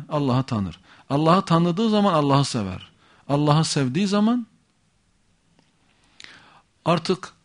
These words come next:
kalbine hakiki iman girer. Muhabbetullah'la artık görevlerini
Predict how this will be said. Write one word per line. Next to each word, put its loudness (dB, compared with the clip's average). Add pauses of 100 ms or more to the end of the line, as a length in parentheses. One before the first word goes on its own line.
(160)
kalbine 4
hakiki -2
iman 0
girer. -8 (1800)
Muhabbetullah'la 0 (1500)
artık 0
görevlerini 2